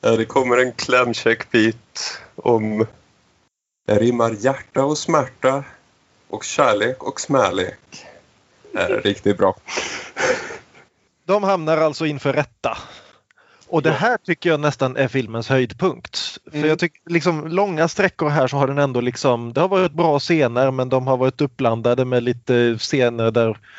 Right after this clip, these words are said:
Speaker 2: där det går på tomgång helt enkelt. Men jag tycker hela den här domstolscenen är smått briljant. Smått briljant, men dock briljant.
Speaker 1: Ja.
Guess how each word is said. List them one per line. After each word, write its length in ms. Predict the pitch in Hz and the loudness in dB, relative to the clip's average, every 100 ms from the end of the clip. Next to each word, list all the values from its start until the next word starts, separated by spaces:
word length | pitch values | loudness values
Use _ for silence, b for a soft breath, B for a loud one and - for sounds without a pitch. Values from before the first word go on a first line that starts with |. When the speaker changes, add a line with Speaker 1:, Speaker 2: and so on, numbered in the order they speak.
| B B B B - | B B B B -20
Speaker 2:
där 380 | 82 165 143 139 | -14 -10 -2 0
det 120 | 131 | 0
går 160 | 135 127 | 0 -2
på 100 | 120 | 0
tomgång 520 | 143 127 113 123 175 | -4 -4 -2 -2 0
helt 280 | 127 101 107 | 0 0 -2
enkelt. 380 | 104 120 117 - B B B | -4 -4 -8 -12 B B B
Men 80 | - | -2
jag 60 | 131 | 0
tycker 200 | 160 160 | 2 2
hela 340 | 147 175 120 | 2 2 2
den 100 | 185 | 0
här 120 | 226 139 | 0 0
domstolscenen 1080 | 147 143 - 117 101 - 113 - 185 208 | 0 -2 -2 -4 -4 -4 -4 -2 -2 -2
är 140 | 170 123 | 0 0
smått 320 | - 110 - | 0 -4 -2
briljant. 880 | 113 110 120 - 110 _ - - - _ | 0 2 0 0 -6 _ -10 -10 -12 _
Smått 400 | - 175 262 - | -4 -2 -2 -2
briljant, 540 | 156 143 123 113 110 | 0 0 2 -2 -2
men 140 | 135 127 | -4 0
dock 300 | 117 - - | -2 -2 -14
briljant. 520 | - 123 - 76 110 117 | -6 -4 -2 -4 -4 -4
Speaker 1:
Ja. 360 | 151 135 123 | -2 -2 -4